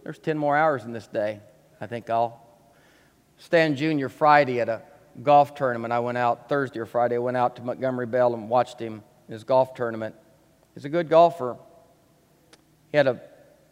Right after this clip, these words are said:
kind of a bad hole, and he got frustrated, and he missed a putt he should have made. And as soon as he missed it,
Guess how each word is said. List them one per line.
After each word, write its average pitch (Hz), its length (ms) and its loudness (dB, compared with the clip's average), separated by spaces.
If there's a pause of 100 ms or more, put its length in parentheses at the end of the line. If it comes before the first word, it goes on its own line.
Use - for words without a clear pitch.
(260)
kind 143 160 0
of 127 80 -2
a 131 40 -2
bad 139 300 8
hole, 131 580 0 (680)
and 120 100 -10
he 123 80 -4
got 127 180 2
frustrated, 123 880 -4 (520)
and 120 100 -6
he 120 80 -4
missed 147 320 -4
a - 40 -6
putt 160 360 0
he 123 100 -8
should 120 220 -6
have 120 80 -8
made. 123 420 -2 (1000)
And 98 100 -16
as - 60 -16
soon 147 260 -4
as 147 140 -4
he 170 80 -2
missed 196 340 0
it, 147 180 -6